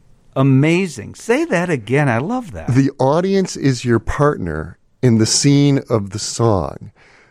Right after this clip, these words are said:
Speaker 2: So you cannot just sing the song. You have to communicate the song. And, uh, and early on, when I first started doing this, I was just singing the songs.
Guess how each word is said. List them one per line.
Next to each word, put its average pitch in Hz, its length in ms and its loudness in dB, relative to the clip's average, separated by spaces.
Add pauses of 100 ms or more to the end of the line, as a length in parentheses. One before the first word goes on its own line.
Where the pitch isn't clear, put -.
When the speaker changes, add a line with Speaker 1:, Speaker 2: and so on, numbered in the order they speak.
(220)
Speaker 2:
So 151 380 0
you 131 220 -6 (120)
cannot 170 840 0 (840)
just - 360 -2
sing 131 560 -2
the 101 100 -2
song. - 560 -8 (680)
You 127 160 4
have 139 300 0
to 127 80 -6
communicate 139 800 0
the 95 80 -6
song. - 520 -10 (640)
And, 120 440 2
uh, 113 340 2 (220)
and 131 220 2 (120)
early 147 340 2
on, 135 300 2
when 113 100 2
I 113 80 4
first 117 320 -2
started 104 360 2
doing 147 320 2
this, 107 320 0 (100)
I 113 100 2
was 110 220 0
just - 380 -2 (680)
singing 143 500 2
the 127 80 0
songs. 90 720 -4